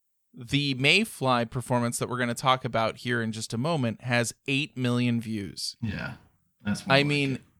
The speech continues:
Speaker 1: eight times the views
Speaker 2: Yeah.
Speaker 1: is insane. So, you know, that's fine.
Speaker 2: So what you're s-, what you're telling me is that, uh, if, when we start the next episode and the, uh,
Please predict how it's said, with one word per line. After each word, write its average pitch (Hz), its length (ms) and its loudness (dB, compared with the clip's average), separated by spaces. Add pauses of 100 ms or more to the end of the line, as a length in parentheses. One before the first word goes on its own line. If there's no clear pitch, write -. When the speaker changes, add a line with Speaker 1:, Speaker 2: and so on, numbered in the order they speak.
(360)
Speaker 1:
eight 151 340 4
times 147 640 -2
the 123 160 0
views 110 560 -4 (120)
Speaker 2:
Yeah. 123 180 2
Speaker 1:
is 113 340 -4 (260)
insane. - 800 -4 (160)
So, 110 580 0
you 185 80 -4
know, 269 420 -2
that's 254 220 -4
fine. 123 480 -8
Speaker 2:
So 175 460 8
what 160 220 6
you're 160 120 6
s-, 135 240 4
what 160 160 4
you're 160 140 4
telling 180 360 6
me 135 300 6
is 135 220 4
that, 127 340 6
uh, 123 380 2 (200)
if, 143 280 -4
when 139 240 4
we 139 120 8
start 156 300 6
the 143 80 2
next 135 300 4
episode 123 580 2
and 123 260 0
the, 113 300 -2
uh, 107 160 -2